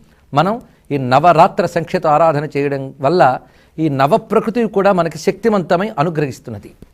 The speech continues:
అందుకు నవరాత్ర పూజ అనే దాని వెనకాల ఇటువంటి తాత్విక సంకేతం ఉన్నాయి. అందులో శరదృతువు,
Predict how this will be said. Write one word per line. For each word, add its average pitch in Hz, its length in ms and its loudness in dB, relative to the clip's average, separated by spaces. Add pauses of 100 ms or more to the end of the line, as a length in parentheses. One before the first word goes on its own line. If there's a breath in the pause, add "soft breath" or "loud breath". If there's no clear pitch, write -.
(120)
అందుకు 180 280 -2
నవరాత్ర 165 460 0
పూజ 156 240 -4
అనే 143 360 -2
దాని 139 220 -2
వెనకాల 170 440 -2 (300 soft breath)
ఇటువంటి 160 300 -4
తాత్విక 196 460 -4
సంకేతం 147 460 -6
ఉన్నాయి. 107 280 -12 (600)
అందులో 196 240 0
శరదృతువు, 147 640 -2